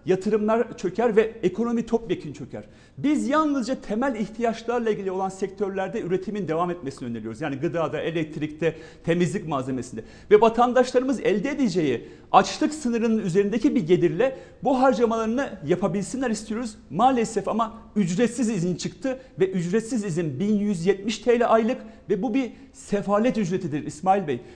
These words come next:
Bunu asla kabul etmedik ama bunun, buna karşı muhalefetimizi yaptık. Ancak maalesef dün gece sabaha karşı bu yasa geçti.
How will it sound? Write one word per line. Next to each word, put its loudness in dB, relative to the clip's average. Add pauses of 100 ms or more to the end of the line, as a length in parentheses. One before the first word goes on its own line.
(160)
Bunu 2
asla 4
kabul 0
etmedik -2 (260)
ama 2
bunun, 0
buna 0
karşı 0
muhalefetimizi -4
yaptık. 0 (240)
Ancak 0
maalesef -2
dün -2
gece -2
sabaha 0
karşı -2 (240)
bu -2
yasa 0
geçti. -6